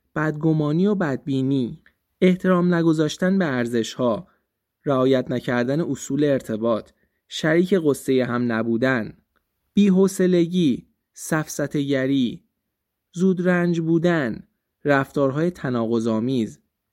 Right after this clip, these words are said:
عناد ورزیدن با حقیقت، تجربیات بد گذشته، طمع، خست. ممکن است این فهرست، فهرستی جامع برای نشان دادن عواملی که مانع ارتباط دوستانه است، نباشد.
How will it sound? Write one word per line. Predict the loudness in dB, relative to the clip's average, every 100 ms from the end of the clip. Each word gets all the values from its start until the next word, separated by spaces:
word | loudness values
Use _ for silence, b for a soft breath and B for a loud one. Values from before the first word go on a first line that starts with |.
| _ _ -2
عناد | 0 2 0
ورزیدن | 0 0 0 -2 0 0 0
با | 0
حقیقت، | -2 -2 -2 -2 -2 -4 -6 -18 _ _ _ _ _ _ _ _
تجربیات | -4 -2 2 2 2 0 -2
بد | -4 -2 0
گذشته، | 0 0 0 -2 -4 -2 -2 -4 _ _ _ _ _ _ _
طمع، | -4 -2 0 0 -2 -4 _ _ _ _ _ -4
خست. | -4 -4 -12 -12 _ _ _ _
ممکن | 2 2 0 -2
است | -2 0
این | -2
فهرست، | 0 0 2 2 0 -2 _ _
فهرستی | -2 0 0 -2 -2
جامع | 2 2 2 0
برای | 2 2 2
نشان | 0 -4 -4
دادن | -2 0 -2
عواملی | -2 -2 -2 -2 -2 -2
که | -4
مانع | -4 -2 -2 -2
ارتباط | -2 -2 -2 -2 -2
دوستانه | -2 -2 -2 -2 0
است، | 0 -2 -4 -4
نباشد. | 0 0 0 -6 -12